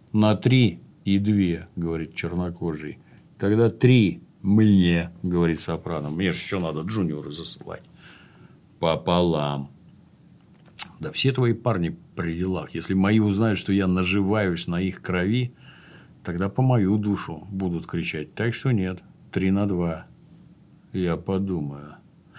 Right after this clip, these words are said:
А ты слыхал насчёт это, удаления асбеста в школе Карни? С нетерпением жду.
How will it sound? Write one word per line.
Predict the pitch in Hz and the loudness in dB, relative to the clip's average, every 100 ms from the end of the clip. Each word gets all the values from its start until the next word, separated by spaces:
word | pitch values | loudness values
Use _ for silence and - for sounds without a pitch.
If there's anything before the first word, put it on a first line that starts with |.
| - - | -16 -10
А | 90 | -2
ты | 123 117 | 2 2
слыхал | - 107 185 160 | 2 2 2 4
насчёт | 110 95 - 90 - | 2 0 -2 -4 -4
это, | - - | -12 -10
удаления | 82 98 104 107 95 85 82 80 | -4 0 2 2 4 4 2 -4
асбеста | - 98 98 123 120 87 | -4 -4 -2 -2 -2 -4
в | - | -6
школе | - 92 82 | -4 -2 -2
Карни? | 82 - 82 82 69 - - - - - - - - - - - - - - - - - - | -4 0 0 0 -6 -12 -20 -20 -20 -20 -20 -20 -20 -20 -20 -20 -20 -20 -20 -20 -20 -20 -20
С | - | -6
нетерпением | 123 - 123 117 127 107 98 101 | -4 0 -2 0 0 2 0 -2
жду. | 104 104 80 | -2 -6 -8